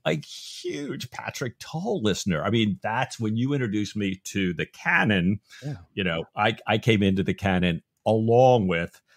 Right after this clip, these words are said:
Speaker 1: you know, not just the books, but Patrick Tall helping me every step of the way here. So as part of making this episode, though, I've, I've learned, you know, even much more that different narrators of the same book, as I mentioned earlier,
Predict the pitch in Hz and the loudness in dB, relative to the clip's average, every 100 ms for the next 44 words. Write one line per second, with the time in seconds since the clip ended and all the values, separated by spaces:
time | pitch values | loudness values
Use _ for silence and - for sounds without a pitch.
0 | _ _ - 80 - 107 101 - 95 - | _ _ -6 -6 -2 2 2 2 -2 -4
1 | 85 87 - - 90 - - 90 - 90 | -4 -4 -4 -4 -4 -4 -4 -2 -2 -2
2 | - 92 80 98 87 92 87 87 85 - | 0 2 2 -2 -2 0 0 0 -2 -4
3 | 101 92 - 98 - 85 156 185 170 110 | -2 -4 -2 -2 -2 -4 2 4 4 4
4 | 98 80 - - 190 165 151 139 _ _ | 2 -2 -4 0 4 4 2 -2 _ _
5 | - 151 - - _ _ - - 277 - | -6 -4 -4 -10 _ _ -10 -6 -4 0
6 | 196 175 123 135 160 160 160 147 151 - | 0 2 0 2 2 2 0 0 -2 -4
7 | 156 - 127 - 92 82 85 110 117 120 | -8 -6 -6 -2 -2 0 0 2 2 0
8 | 117 120 190 226 113 107 - - 120 101 | -2 0 0 2 4 2 0 -2 -2 -2
9 | _ - 208 185 175 175 175 165 160 113 | _ -6 -2 2 4 2 0 0 0 0
10 | 113 - 98 156 175 180 - 117 127 127 | 0 -2 -2 0 0 -2 0 0 2 0
11 | 117 110 110 104 - 113 101 95 104 - | 0 0 0 -2 -4 -4 -4 -4 -6 -6
12 | - 101 101 110 101 90 82 90 95 98 | -4 -4 -2 -4 -4 -6 -8 -10 -6 -4
13 | 98 92 85 254 208 117 | -4 -6 -8 -4 0 0